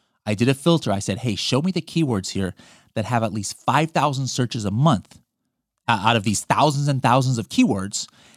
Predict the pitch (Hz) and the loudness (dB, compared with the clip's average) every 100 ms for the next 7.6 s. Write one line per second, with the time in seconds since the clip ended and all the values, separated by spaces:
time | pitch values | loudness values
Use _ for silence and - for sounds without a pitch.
0 | - - 127 120 113 - 156 190 208 208 | -14 -2 2 2 0 0 0 2 2 0
1 | - 131 131 127 123 _ _ _ _ - | -2 -4 -2 -2 -4 _ _ _ _ 2
2 | 220 117 101 110 98 95 _ _ _ - | 4 4 0 0 -2 -4 _ _ _ -2
3 | 110 120 104 98 107 151 151 131 110 - | 0 0 -2 -2 2 2 2 -2 -4 2
4 | 127 131 139 143 - _ _ _ _ _ | 4 4 2 -2 -6 _ _ _ _ _
5 | _ _ _ _ _ _ _ _ _ _ | _ _ _ _ _ _ _ _ _ _
6 | _ _ 147 143 101 80 98 - 120 127 | _ _ 0 0 -2 -4 -6 -2 0 0
7 | 127 - 139 101 98 - | -2 -2 -2 -2 -8 -14